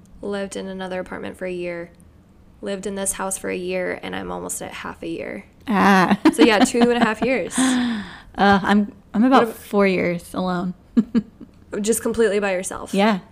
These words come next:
Speaker 2: I mean, there was, I will say, there was, like, a good six-month period when, um, I lived with a family member during the pandemic, but that was kind of a different time, right? So
Speaker 1: Yeah.
Speaker 2: I wouldn't, I don't count that. Um,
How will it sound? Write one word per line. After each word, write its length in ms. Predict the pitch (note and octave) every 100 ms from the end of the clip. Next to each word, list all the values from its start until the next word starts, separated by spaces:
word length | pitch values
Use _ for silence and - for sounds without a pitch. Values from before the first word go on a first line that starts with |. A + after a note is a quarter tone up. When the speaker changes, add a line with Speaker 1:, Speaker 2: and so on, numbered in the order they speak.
| -
Speaker 2:
I 180 | G#3 A#3
mean, 240 | A#3 A3 -
there 160 | A#3
was, 280 | B3 C#4 C#4 - - - -
I 60 |
will 100 | A3+
say, 120 | A3
there 100 | G3
was, 100 | G3+
like, 100 | G#3+
a 60 | G#3+
good 260 | G#3+ G#3 -
six-month 440 | G#3 - G3 G#3
period 260 | F#3 F#3 F#3
when, 280 | F#3+ - - - -
um, 240 | F#3+ F3+
I 60 | F3+
lived 220 | F3+ F#3
with 100 | F#3
a 60 | F#3+
family 280 | F3 F3+
member 400 | F#3 F#3+ G3 G3+
during 180 | G3+ G3+
the 60 | G#3
pandemic, 460 | A3 A3 A#3 B3+
but 240 | B3 E3+ - - - - - - -
that 140 | A3+ A#3
was 120 | A3
kind 180 | G#3 F#3
of 40 |
a 60 | E3+
different 260 | - -
time, 240 | - - -
right? 240 | - -
So 240 | - C3 - - - - - - - - -
Speaker 1:
Yeah. 280 | G#3 F3 -
Speaker 2:
I 60 | G#3+
wouldn't, 180 | G3 -
I 140 | -
don't 160 | G3+ F#3+
count 240 | A3+ G#3+
that. 340 | E3+ E3 E3 -
Um, 420 | G3 F#3 F3 E3+